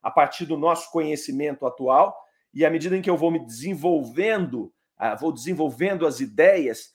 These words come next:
é, é, eu posso ler a parábola de novo e, e captar novas informações.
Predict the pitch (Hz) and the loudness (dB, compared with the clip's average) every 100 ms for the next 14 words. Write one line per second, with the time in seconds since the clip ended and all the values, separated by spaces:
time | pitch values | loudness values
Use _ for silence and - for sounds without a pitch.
0 | _ _ - 123 123 - 117 120 - _ | _ _ -2 0 -2 -4 -8 -8 -10 _
1 | 156 156 156 156 - 160 202 208 - 156 | -4 -2 0 0 -2 0 2 2 4 6
2 | 156 151 156 135 139 147 185 160 160 170 | 6 4 0 0 -2 -2 -2 -2 -6 -10
3 | 165 _ 226 226 - - 214 190 165 196 | -12 _ -4 -4 -4 4 4 4 2 6
4 | 180 156 147 156 151 139 117 - 113 101 | 6 4 -2 -4 -2 -2 -4 -6 -8 -8
5 | - | -16